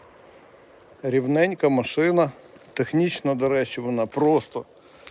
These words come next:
ідеал. Бабуся їздила і ніколи б не продавала, каже, якби можна було пройти тюф. Оце треба робити, ну, тобто техогляд.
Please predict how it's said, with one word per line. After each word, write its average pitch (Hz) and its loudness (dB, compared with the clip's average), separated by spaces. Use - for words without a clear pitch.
ідеал. 139 0
Бабуся 131 -2
їздила 147 0
і 123 -8
ніколи 123 -4
б 110 -8
не 123 -6
продавала, 143 2
каже, 135 -4
якби 127 -4
можна 131 -2
було 120 0
пройти 127 -2
тюф. 120 -4
Оце 107 -4
треба 113 -2
робити, 127 0
ну, 110 -6
тобто 110 -6
техогляд. 120 0